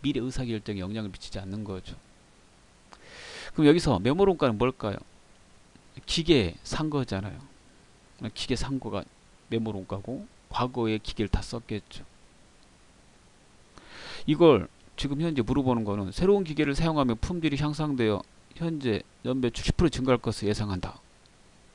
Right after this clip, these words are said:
그러면 이제 보기 잠깐 보니까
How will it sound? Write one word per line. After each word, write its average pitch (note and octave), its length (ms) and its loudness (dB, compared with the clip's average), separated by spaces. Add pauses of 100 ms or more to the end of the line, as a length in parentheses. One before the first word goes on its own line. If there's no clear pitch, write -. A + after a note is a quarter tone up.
(1080)
그러면 E3 200 2
이제 B2 100 0
보기 D#3 420 -4
잠깐 B2+ 260 -4
보니까 A2 460 -4